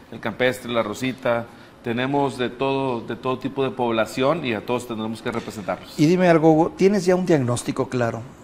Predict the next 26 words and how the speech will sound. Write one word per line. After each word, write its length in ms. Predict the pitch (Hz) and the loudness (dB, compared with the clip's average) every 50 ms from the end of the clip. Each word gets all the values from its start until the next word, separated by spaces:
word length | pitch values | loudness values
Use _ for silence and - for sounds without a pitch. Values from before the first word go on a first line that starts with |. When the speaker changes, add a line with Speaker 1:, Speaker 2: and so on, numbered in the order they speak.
| - - | -16 -8
Speaker 2:
de 120 | - 113 | -6 -2
lo 200 | 113 113 113 110 | -2 -2 -2 -2
que 460 | - - 120 120 117 117 117 117 117 117 | -4 -2 -2 0 0 0 0 0 0 0
es 120 | 113 - | -2 -2
tu 100 | - - | -2 -2
distrito, 540 | 120 117 107 - - 113 113 113 - 131 127 | 0 0 0 -2 -2 -4 -4 -2 -2 -2 -2
de 100 | 120 123 | 0 0
lo 160 | 117 113 107 | -2 -2 -4
que 80 | - 107 | -6 -8
es, 200 | 107 95 - - | -8 -8 -6 -4
de 80 | 117 110 | -4 -2
las 160 | 110 107 - | -2 -2 -4
carencias 600 | - 110 110 110 113 120 110 - - 123 117 113 | -4 -4 -2 -2 -2 -4 -4 -4 -2 -2 -2 -2
de 60 | 123 | -2
ahí 160 | 120 120 127 - - | -2 -2 -4 -4 -4
y 80 | 160 | -4
de 100 | 135 123 | -4 -4
lo 120 | 120 120 120 | -6 -8 -8
que 100 | - 135 | -10 -10
podrías 540 | - - 110 104 107 110 127 143 156 - - | -10 -10 -10 -10 -8 -6 -6 -6 -6 -6 -8
hacer 260 | 110 - 131 113 - - - - - - - - - | -8 -8 -8 -10 -10 -12 -18 -20 -20 -20 -20 -16 -12
en 80 | - 107 | -8 -4
Speaker 1:
Sí, 80 | 107 | 0
Speaker 2:
caso 240 | 160 139 117 - 143 | 2 2 2 2 2
de 80 | 135 123 | 2 2
ganar? 220 | 110 107 117 135 | 2 0 -2 -4